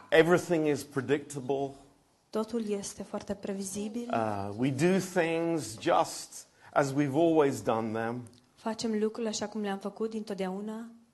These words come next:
Speaker 1: Um, or is there a sense of urgency in our hearts?
Speaker 2: Sau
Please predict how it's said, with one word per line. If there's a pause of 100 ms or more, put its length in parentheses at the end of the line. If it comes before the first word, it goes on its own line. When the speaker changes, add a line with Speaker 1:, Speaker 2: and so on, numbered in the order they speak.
(520)
Speaker 1:
Um,
or
is
there
a
sense
of (360)
urgency (460)
in
our (100)
hearts? (400)
Speaker 2:
Sau